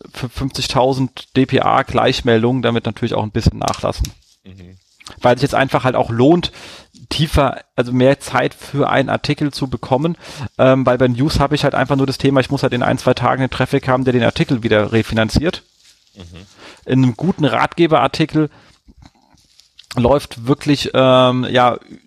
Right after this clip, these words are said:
Speaker 1: kann ja ein Jahr, zwei, drei Jahre gültig sein, vor allem, wenn man den immer wieder aktualisiert. Haben wir dann übrigens auch, ähm, sehr stark damals, äh, beziehungsweise machen die Kollegen jetzt natürlich immer noch.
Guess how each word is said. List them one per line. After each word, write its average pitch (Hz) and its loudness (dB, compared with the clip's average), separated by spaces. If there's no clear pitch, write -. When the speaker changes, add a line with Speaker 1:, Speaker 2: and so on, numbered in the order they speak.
Speaker 1:
kann 131 -2
ja 127 2
ein 95 -8
Jahr, 117 2
zwei, 127 0
drei 123 -4
Jahre 120 0
gültig 117 -2
sein, 113 2
vor - 0
allem, 120 0
wenn 123 4
man 123 2
den 110 0
immer 120 0
wieder - 0
aktualisiert. 113 -2
Haben 117 -2
wir 117 2
dann 120 2
übrigens 127 -4
auch, - -2
ähm, 117 0
sehr 120 2
stark 117 -2
damals, 117 -2
äh, - -6
beziehungsweise 123 -2
machen 123 0
die 120 -8
Kollegen 120 0
jetzt 123 -2
natürlich 117 0
immer 135 2
noch. - -6